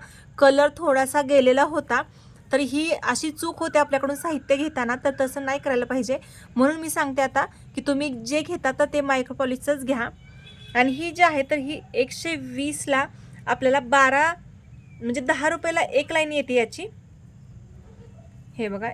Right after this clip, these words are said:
एवढी लाईन असते त्याची, अशी एवढी लाईन असते त्याची. आणि हे जे आहे, तर हे दोन एम एमचे मोती आहेत.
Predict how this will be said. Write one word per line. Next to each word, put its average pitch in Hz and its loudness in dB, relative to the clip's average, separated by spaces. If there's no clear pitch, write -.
एवढी 254 2
लाईन 262 0
असते 240 -4
त्याची, 233 -6
अशी 240 -4
एवढी 247 0
लाईन 233 -2
असते 226 -8
त्याची. 214 -10
आणि 254 0
हे 302 -4
जे 302 -4
आहे, 277 0
तर 277 2
हे 262 -2
दोन 294 4
एम 311 -2
एमचे 285 -6
मोती 277 0
आहेत. 262 2